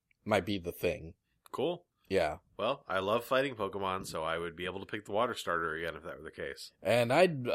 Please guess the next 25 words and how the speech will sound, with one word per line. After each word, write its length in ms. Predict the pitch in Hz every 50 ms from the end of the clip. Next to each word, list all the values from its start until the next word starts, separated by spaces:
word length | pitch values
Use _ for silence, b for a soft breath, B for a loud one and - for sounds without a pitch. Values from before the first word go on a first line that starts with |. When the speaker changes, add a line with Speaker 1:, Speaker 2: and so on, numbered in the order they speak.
| -
Speaker 1:
I 280 | - 107 139 151 160 151 147 131 -
always 380 | - 139 147 151 151 147 135 -
pick 200 | - 143 123 -
the 80 | -
fire 300 | - - 110 98 92 87
starter. 340 | - - - 87 78 73 76
That's, 300 | - - 110 110 - -
that's 240 | - 117 123 123 -
my 140 | - 107 95
Speaker 2:
<laughs> 60 | 101
Speaker 1:
thing. 200 | 113 92 82 82
I 140 | 85 85 85
always, 460 | - 95 101 107 110 110 104 107 101
always 340 | - - 98 98 98 95 -
pick 180 | - - 90 -
the 80 | 85
fire 280 | - - 95 95 98 92
starter. 400 | - - 101 95 92 87 92 92
Speaker 2:
Right. 300 | 90 87 80 76 71 71 69 _ _ _ _ _ _ _ - -
Speaker 1:
And 300 | 98 98 92 87 80 - -
I 160 | - 92 92
generally 520 | 90 85 87 98 123 131 143 143 135 127 120
don't 220 | 107 110 110 98 87
regret 460 | 95 87 78 - - 90 82 78 - -
that. 280 | - - 80 78 73